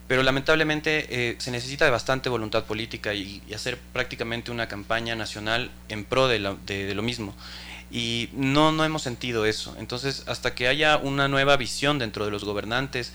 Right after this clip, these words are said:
y de entrar a esta cuarta revolución industrial, como les había mencionado en un principio, yo considero que estamos, eh, próximos a unos diez años para poder obtener al menos el nivel cercano a lo que existe en países desarrollados, como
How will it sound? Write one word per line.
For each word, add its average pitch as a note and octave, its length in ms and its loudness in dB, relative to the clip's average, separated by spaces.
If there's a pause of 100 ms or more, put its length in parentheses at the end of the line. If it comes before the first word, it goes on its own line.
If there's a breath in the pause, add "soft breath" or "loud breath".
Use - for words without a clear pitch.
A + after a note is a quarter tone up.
(420 loud breath)
y A#2 160 -6
de A2 300 2
entrar A#2 440 6
a A#2+ 60 8
esta A#2+ 180 0
cuarta B2 260 2
revolución A2+ 420 0
industrial, A2+ 420 2
como G#2+ 200 -8
les G2+ 120 -8
había G#2 200 -2
mencionado G#2 400 -6
en G#2 100 -8
un G#2 80 -12
principio, A#2 520 -6 (960 loud breath)
yo C3 180 6
considero C3+ 560 4
que A2 400 2
estamos, B2 720 -2 (240)
eh, A2 340 -2
próximos A#2+ 380 0
a A#2+ 40 -2
unos A#2+ 200 -2
diez B2+ 200 0
años C3 280 2
para A2 180 -2
poder A2+ 240 0
obtener A2 480 -4
al A2 140 -4
menos A#2 240 -2
el G#2+ 160 -4
nivel A#2 480 0 (240)
cercano E3 640 6
a D3 60 8
lo A#2 120 4
que - 80 -12
existe G#2+ 680 -4
en G2+ 160 -10
países G#2 300 -4
desarrollados, G2+ 520 -2
como G2 260 -10